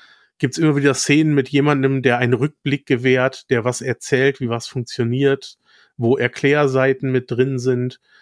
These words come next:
Und das hat's irgendwie ein bisschen zäh gemacht zu lesen, weil du so viel Text, so viel Informationen in diesen Heften hast und die eigentliche Handlung geht nicht voran, weil immer noch mal irgendein Aspekt oben drauf gepackt und erklärt wird.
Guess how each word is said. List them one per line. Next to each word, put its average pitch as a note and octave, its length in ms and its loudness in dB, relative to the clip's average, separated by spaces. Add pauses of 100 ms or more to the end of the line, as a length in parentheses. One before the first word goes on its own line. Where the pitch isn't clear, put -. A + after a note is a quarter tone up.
(160)
Und A2 140 -8
das A2+ 140 -6
hat's C3 120 -10
irgendwie B2 240 -4
ein A2 140 -6
bisschen A2+ 440 0
zäh A2 340 -2
gemacht G#2+ 340 -4
zu - 140 -4
lesen, A2 380 0
weil G#2 120 -2
du G#2+ 80 -4
so B2 160 0
viel A#2 300 -2 (760)
Text, - 560 -6
so C3 160 0
viel C3+ 200 -2
Informationen C#3 1040 -2 (380)
in B2 120 0
diesen B2+ 200 0
Heften C#3+ 480 -2
hast C#3+ 220 -2
und C3 200 -6
die C#3+ 100 0
eigentliche B2 460 -2
Handlung B2 400 0
geht G#2+ 220 -4
nicht A2 140 -8
voran, A2 460 -4 (360)
weil B2+ 160 0
immer D3 280 0
noch C3+ 180 -2
mal B2 180 2
irgendein B2+ 400 0
Aspekt A#2+ 460 -4
oben A#2+ 180 -4
drauf A2 300 -4
gepackt - 360 -6
und A2+ 120 -6
erklärt A2+ 420 -8
wird. A#2+ 300 -6